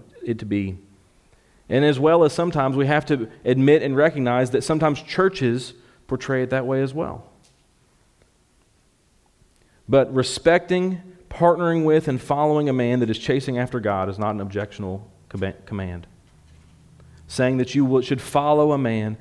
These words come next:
and you should partner with them, you should support them and work toward a common goal.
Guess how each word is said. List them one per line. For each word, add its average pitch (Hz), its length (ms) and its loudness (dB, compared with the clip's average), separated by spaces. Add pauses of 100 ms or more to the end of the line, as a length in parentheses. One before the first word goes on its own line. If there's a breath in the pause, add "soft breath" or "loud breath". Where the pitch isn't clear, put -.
(240 loud breath)
and 110 160 -2
you 123 80 2
should - 380 -8
partner 160 460 2
with 127 280 0
them, 113 180 -4 (140)
you 123 80 -6
should 123 160 -6
support 165 420 0
them 143 220 0 (160 loud breath)
and 120 160 0
work 160 280 2
toward 135 360 0
a 120 100 -6
common 135 600 -2 (280 loud breath)
goal. 98 460 0